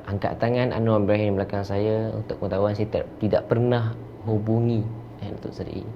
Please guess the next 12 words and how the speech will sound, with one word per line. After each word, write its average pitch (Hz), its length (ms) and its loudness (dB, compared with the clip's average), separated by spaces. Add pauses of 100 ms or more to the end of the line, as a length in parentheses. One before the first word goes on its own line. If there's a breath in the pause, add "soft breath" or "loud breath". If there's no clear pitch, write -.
(440 loud breath)
Dan 104 80 2 (100)
yang 104 80 2
menghubungi 113 800 2
berkenaan, 107 420 0
uh, 101 460 0
kepada 98 160 0 (100)
Datuk - 160 -4
Seri 110 300 2
untuk - 240 -4
mengaturkan 98 320 -4
program 104 260 0
sini 110 240 -4